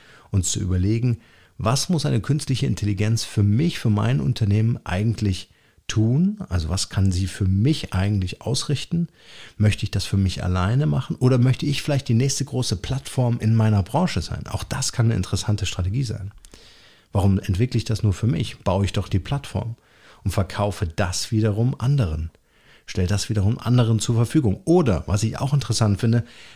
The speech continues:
viele Unternehmen, gerade mittelständische, kleine mittelständische Unternehmen, die sagen, hey Norm, super Podcast-Folge, aber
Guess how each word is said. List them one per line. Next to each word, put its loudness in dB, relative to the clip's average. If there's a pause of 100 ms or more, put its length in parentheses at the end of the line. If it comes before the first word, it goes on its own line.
viele 2
Unternehmen, 2
gerade 0
mittelständische, 0
kleine 2
mittelständische 0
Unternehmen, 0
die -2
sagen, 0
hey 2
Norm, 2
super 0
Podcast-Folge, 0 (680)
aber 2